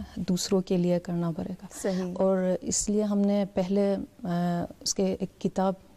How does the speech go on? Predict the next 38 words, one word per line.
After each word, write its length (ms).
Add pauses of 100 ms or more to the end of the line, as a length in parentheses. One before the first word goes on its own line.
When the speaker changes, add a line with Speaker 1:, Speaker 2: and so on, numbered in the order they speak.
(280)
Speaker 1:
رسول 280
ملتان 440
کے 100
نام 220
سے 160 (680)
ہم 80
نے 140
لکھا، 520
یعنی 240
امی 220
نے 160
بتایا 340
اور 100
میرے 220
دوست 360
نے 80
لکھا۔ 360 (320)
اس 140
کے 120
بعد 260
ڈاکیومنٹری 680
بنایا، 380 (300)
Speaker 2:
ہوں۔ 320 (120)
Speaker 1:
اور، 220
آ، 300
اس 120
کے 80
بعد 200
ویب 160
سائٹ 320
وغیرہ 460 (520)
ہم 60
نے 360
یہ 140
سب 220 (120)
کے 200
بندوبست 600
کی۔ 160